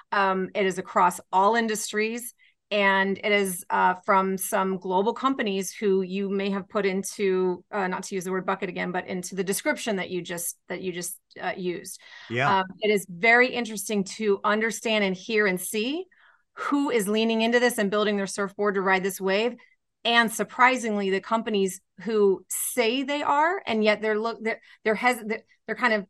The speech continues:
Speaker 1: uh, uh, s-, uh, hesitating a little bit, and they're watching it a little bit. And, and I've been, I've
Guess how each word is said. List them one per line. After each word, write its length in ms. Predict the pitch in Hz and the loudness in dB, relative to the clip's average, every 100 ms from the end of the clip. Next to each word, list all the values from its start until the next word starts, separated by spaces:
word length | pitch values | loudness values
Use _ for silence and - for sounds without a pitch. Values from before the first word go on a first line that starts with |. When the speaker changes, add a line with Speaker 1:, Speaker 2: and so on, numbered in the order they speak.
| _ | _
Speaker 1:
uh, 260 | - 214 196 - | -2 0 0 -4
uh, 60 | 202 | -6
s-, 240 | 190 - | -6 -10
uh, 140 | - 190 | -10 -10
hesitating 640 | 226 269 277 262 220 208 | -2 -2 -2 0 2 2
a 40 | 196 | 0
little 200 | 190 190 | 2 2
bit, 120 | 190 | 2
and 80 | 196 | 0
they're 80 | 180 | 0
watching 420 | 196 208 - 202 | 4 4 2 -2
it 80 | 180 | -2
a 60 | |
little 240 | 175 175 170 | -2 -2 -4
bit. 160 | 165 | -2
And, 180 | 214 202 202 | 0 0 0
and 160 | 202 | -2
I've 260 | 196 214 190 | 2 0 0
been, 320 | 220 208 196 202 | 0 2 2 2
I've 160 | 214 | 0